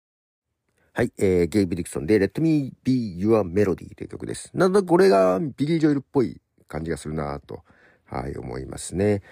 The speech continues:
続いて四曲目です。ゲイブ・ディクソン、Finally Got It Right。はい、えー、ゲイブ・ディクソン、Finally Got It Rightという曲です。これはね、今年二千二十三年に出たシングルです。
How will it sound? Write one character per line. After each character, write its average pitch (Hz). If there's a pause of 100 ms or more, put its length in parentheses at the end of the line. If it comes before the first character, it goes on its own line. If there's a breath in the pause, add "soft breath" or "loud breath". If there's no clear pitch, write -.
(220 loud breath)
続 -
い 190
て 208
四 156
曲 139
目 107
で -
す。 -
ゲ 80
イ 80
ブ・ 80
デ 80
ィ -
ク -
ソ -
ン、 73
Finally 156
Got -
It -
Right。 69 (1500)
は -
い、 151
え 143
ー、 117
ゲ 101
イ -
ブ・ 104
デ 98
ィ 92
ク -
ソ -
ン、 76
Finally 135
Got -
It 82
Right 69
と -
い 64
う 62
曲 69
で 65
す。 -
こ -
れ 185
は 220
ね、 196 (160)
今 -
年 104
二 98
千 101
二 104
十 87
三 85
年 78
に 101
出 101
た 69
シ -
ン 76
グ -
ル 52
で -
す。 -